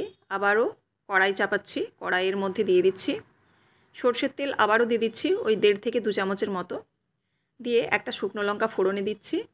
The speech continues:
আর দেবো এখানে গোটা জিরে ফোড়ন। দিয়ে দিচ্ছি একটা তেজপাতা,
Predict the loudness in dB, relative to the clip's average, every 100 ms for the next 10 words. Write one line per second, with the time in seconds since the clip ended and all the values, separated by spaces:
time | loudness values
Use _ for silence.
0 | _ _ _ _ _ _ _ _ _ -4
1 | -2 0 2 4 4 0 -2 0 2 4
2 | 2 0 -2 -4 -4 -6 -14 -20 -20 -20
3 | -20 -20 -20 -20 -20 -20 -20 -20 -20 -20
4 | -20 -20 -20 -4 0 0 0 0 0 0
5 | -4 -4 -14 -20 _ _ 0 0 0 -2
6 | -2